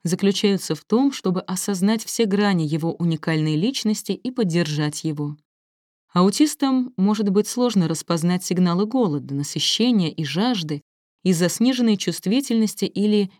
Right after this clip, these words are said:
гиперчувствительности к ним. Или они могут испытывать отвращение к еде с определенным запахом, текстурой или вкусом. Такие люди ощущают сенсорные перегрузки из-за сигналов,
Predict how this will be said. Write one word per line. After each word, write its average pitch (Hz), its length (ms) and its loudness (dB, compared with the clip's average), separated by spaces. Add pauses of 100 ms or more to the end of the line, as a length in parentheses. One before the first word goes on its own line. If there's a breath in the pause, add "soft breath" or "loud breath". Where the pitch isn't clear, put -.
(120)
гиперчувствительности 160 1200 -2
к - 120 -10
ним. 147 340 -4 (500)
Или 277 220 4
они 180 200 2
могут 185 320 -2
испытывать 170 480 0
отвращение 160 640 -2
к 147 100 -10
еде 151 360 2
с 220 100 -8
определенным 156 600 0
запахом, 156 640 -2 (200 loud breath)
текстурой 180 600 -2
или 220 140 0
вкусом. 147 640 -10 (680)
Такие 208 380 4
люди 214 400 0 (320)
ощущают - 720 0
сенсорные 202 680 2
перегрузки 170 680 0
из-за 156 180 0
сигналов, 160 640 -2